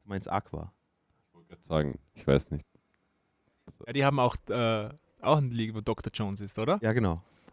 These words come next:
Speaker 3: Aqua?
Speaker 1: Genau.
Speaker 3: Ja?
Speaker 1: Ja.
Speaker 3: Okay.
Speaker 1: Aber Aqua war
Speaker 3: Sind nicht die.
Speaker 1: Nein, nein, Aqua war,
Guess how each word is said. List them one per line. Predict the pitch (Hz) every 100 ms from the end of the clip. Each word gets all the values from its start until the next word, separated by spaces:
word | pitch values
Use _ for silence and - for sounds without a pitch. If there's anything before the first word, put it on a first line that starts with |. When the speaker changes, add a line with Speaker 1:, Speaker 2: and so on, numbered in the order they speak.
| -
Speaker 3:
Aqua? | - 110
Speaker 1:
Genau. | 90 90 - _ _
Speaker 3:
Ja? | 147
Speaker 1:
Ja. | 180 - -
Speaker 3:
Okay. | -
Speaker 1:
Aber | 113 101 101
Aqua | 107 - 107
war | 107
Speaker 3:
Sind | - 143
nicht | 127 -
die. | 107 98
Speaker 1:
Nein, | 123 123
nein, | 120
Aqua | 101 107 - 98 92
war, | 90